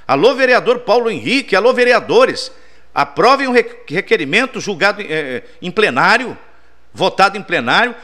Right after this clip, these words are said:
para que o prefeito faça o rastreamento de quem foi vacinado e apresente à Câmara a planilha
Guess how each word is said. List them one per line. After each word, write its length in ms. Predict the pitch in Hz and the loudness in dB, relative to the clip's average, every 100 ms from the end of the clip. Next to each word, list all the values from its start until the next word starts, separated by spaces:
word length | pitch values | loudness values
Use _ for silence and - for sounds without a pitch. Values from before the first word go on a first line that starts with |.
| - | -8
para 120 | - 202 | -2 -2
que 120 | 240 | -2
o 40 | |
prefeito 420 | 240 185 220 226 | -4 0 0 -2
faça 460 | 165 214 269 269 277 | -2 2 2 2 -2
o 60 | 226 | 0
rastreamento 800 | 208 - 180 135 156 254 - 160 - | -2 -2 -2 0 2 0 -2 -14 -16
de 120 | 127 | -12
quem 180 | - 180 | -6 -4
foi 160 | - 139 | -2 0
vacinado 600 | 131 - 101 214 269 254 - - - - | 0 -2 0 0 0 -6 -16 -20 -20 -8
e 120 | 202 | 0
apresente 540 | 247 254 226 - 262 269 | 0 2 0 0 -2 -2
à 60 | |
Câmara 380 | 247 226 277 262 | -2 0 2 0
a 20 | |
planilha 580 | 247 262 220 277 202 101 | 0 -2 -2 0 0 -2